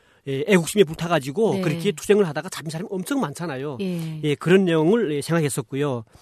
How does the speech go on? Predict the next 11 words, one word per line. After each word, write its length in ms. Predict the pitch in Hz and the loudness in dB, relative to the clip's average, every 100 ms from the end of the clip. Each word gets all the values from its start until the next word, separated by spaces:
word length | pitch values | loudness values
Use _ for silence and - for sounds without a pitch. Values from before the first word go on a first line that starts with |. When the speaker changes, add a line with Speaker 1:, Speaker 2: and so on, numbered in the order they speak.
| _ - - _ | _ -20 -20 _
Speaker 1:
또 140 | 214 156 | 6 6
그리고 440 | 175 131 135 214 _ _ _ _ | 6 4 0 -4 _ _ _ _
북한에서 380 | 165 - 202 190 | 0 6 6 6
배웠던 360 | 175 165 214 | 4 4 2
그 80 | 185 | 2
오동진에 600 | 180 170 196 196 208 190 | 2 6 6 6 2 2
대한 240 | 175 165 147 | 0 2 2
내용, 340 | 135 131 214 - _ _ | 2 -2 -4 -10 _ _
그 80 | - - | -2 0
평전하고 520 | - 269 269 208 | 2 2 4 0
좀 120 | 180 | 2